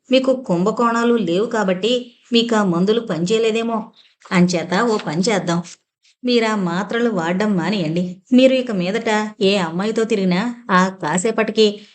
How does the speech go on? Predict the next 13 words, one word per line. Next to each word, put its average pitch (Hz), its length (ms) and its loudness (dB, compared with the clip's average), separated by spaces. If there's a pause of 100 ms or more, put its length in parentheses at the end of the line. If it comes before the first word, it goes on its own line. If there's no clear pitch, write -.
(160)
ఆ 285 40 6
అమ్మాయిని 269 760 0
ఆవిడ 220 280 -2
పేరుతో 233 480 0
కాకుండా 226 680 -2
మీ 196 200 2
ఆవిడ 185 300 0
పేరుతో 226 300 0
పిలవండి. 175 560 -2 (560)
అందువల్ల 185 500 0
కలిగే 220 400 0
లాభం 185 420 -2
ఏంటంటే 208 600 -2